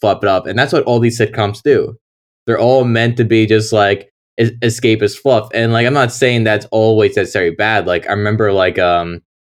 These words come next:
during, like, first semester of university, like, I, it got really goddamn rough, and I was already, like, writing my, uh, next feature that I'm planning to shoot in June. That's, uh,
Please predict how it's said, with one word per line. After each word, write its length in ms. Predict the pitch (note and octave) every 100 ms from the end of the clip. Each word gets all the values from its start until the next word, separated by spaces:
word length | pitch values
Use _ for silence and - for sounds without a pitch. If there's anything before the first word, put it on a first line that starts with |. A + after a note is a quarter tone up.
| _ _ _ _ -
during, 280 | A2 G#2+
like, 160 | G#2+ G2
first 280 | - G#2 G#2
semester 380 | G#2+ F#2+ G2+ A2
of 60 |
university, 840 | G2+ F#2+ F2+ G2 G2 A#2+ A#2 B2 A#2+ _ _ _ _
like, 460 | - G#2 G2+ G2 - _ _ -
I, 180 | G2+ - - - -
it 100 | A2+
got 160 | B2+ B2
really 580 | G2+ G2+ G#2 G#2+ G#2+
goddamn 560 | G#2 G#2 G2 G#2+ G2 F#2
rough, 300 | F2+ G#2 A#2+
and 120 | G2
I 100 | F#2
was 120 | F#2
already, 360 | - G2 G2+ G2+
like, 220 | F#2+ F#2
writing 440 | - F#2+ F#2 F#2+ F#2+
my, 300 | F#2 F2+ F2+
uh, 460 | F2 E2+ E2+ E2+ E2
next 260 | F#2+ G2+
feature 540 | - G2 - A2+ C3 - _ _ _ _ _
that 100 | G#2
I'm 120 | G2 F#2+
planning 220 | G#2 G2+
to 60 |
shoot 360 | F#2 - G#2 G2+
in 200 | G2+ F2+
June. 520 | E2+ F2+ F#2+ A#2+ D#3 - _ _ _ _ _ _
That's, 380 | G#2 G2+ - G#2+
uh, 420 | G2 F#2+ F#2+